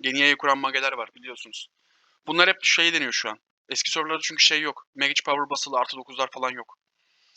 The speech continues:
Artı sekiz, artı dokuz'a kendileri deniyor. Daha seri kesebilmek için. Bu şey yani. Ne kadar seri kesersen o kadar çok para kazanırsın çünkü. Ben anlaşıyordum onlarla. Gidiyordum mesela söylüyordum. Böyle böyle hani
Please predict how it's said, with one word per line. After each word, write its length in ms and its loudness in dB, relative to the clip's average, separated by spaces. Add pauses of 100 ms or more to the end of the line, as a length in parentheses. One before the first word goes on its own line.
(160)
Artı 300 8
sekiz, 240 -2
artı 240 0
dokuz'a 240 -6
kendileri 440 -2
deniyor. 260 -2 (180)
Daha 180 -2
seri 200 -4
kesebilmek 500 -8
için. 220 2 (920)
Bu 200 -2
şey 300 4
yani. 340 0 (280)
Ne 80 2
kadar 180 6
seri 200 0
kesersen 320 -6
o 40 -6
kadar 140 0
çok 180 -6
para 140 4
kazanırsın 460 -10
çünkü. 180 -20 (760)
Ben 180 0
anlaşıyordum 560 4
onlarla. 400 -4
Gidiyordum 380 -8
mesela 240 -10
söylüyordum. 380 -12
Böyle 200 -6
böyle 200 -2
hani 200 -12